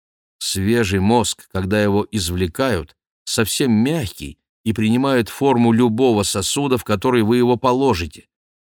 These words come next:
Чтобы в процессе затвердевания сохранить его изначальную форму, через кровеносные сосуды на нижней стороне продевают нить, а затем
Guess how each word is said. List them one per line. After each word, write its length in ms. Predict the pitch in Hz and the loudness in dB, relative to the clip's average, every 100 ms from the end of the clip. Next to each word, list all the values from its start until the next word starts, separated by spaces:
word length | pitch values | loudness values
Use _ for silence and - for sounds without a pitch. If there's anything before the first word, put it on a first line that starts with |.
| _ | _
Чтобы 300 | - 104 95 | -6 -2 -2
в 100 | - | -2
процессе 720 | 98 92 - - 110 - 98 | -4 -4 -4 -2 -2 -2 -4
затвердевания 960 | 85 101 85 95 80 98 110 107 87 85 | -2 -4 -2 -6 -2 -2 0 0 -2 -2
сохранить 680 | - 98 95 104 117 101 | -4 -4 -2 0 0 0
его 200 | 95 101 98 | -2 -2 0
изначальную 680 | 95 95 - 107 92 92 | -2 -2 -2 -2 0 -2
форму, 460 | 85 135 139 82 69 _ _ _ _ | -4 -2 -2 -4 -8 _ _ _ _
через 300 | - 113 104 | -2 -2 -2
кровеносные 680 | - 117 127 143 131 113 104 | 0 0 2 0 0 0 -2
сосуды 560 | - 92 - 127 104 | -2 -4 -2 0 2
на 140 | 98 101 | 2 4
нижней 360 | 117 104 95 | 4 2 0
стороне 580 | 90 - 87 87 113 143 - _ _ | -2 -4 -2 0 0 -2 -6 _ _
продевают 600 | - 95 90 87 85 78 104 | -6 -2 -2 0 -2 -4 0
нить, 400 | 98 104 - - _ _ - | 2 2 0 -10 _ _ -8
а 80 | 98 | -4
затем 520 | 101 85 196 131 82 | -2 -2 0 0 -2